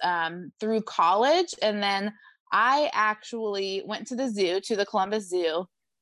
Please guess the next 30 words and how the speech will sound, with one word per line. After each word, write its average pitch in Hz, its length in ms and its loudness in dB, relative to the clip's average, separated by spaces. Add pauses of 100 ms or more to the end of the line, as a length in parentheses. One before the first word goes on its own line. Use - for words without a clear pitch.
(140)
um, 95 540 -2 (120)
the 196 180 2
summer 214 640 2
before 196 440 2
my 190 240 0
senior 202 340 -4
year 214 200 2
of 226 100 -4
college 196 580 2 (320)
and 196 160 -2
saw 220 160 4
one 247 120 2
of 247 60 -2
the 202 60 0
animal 202 340 -2
shows 196 440 2
and 190 120 -10
talked 208 220 0
to 254 60 -4
one 226 160 -2
of 226 60 -4
the 226 80 0
girls 196 420 0
there. 185 300 0
And 185 140 -4
she 208 160 -6
was 202 180 -2
saying 190 340 0
that, 175 400 2
um, 165 520 -4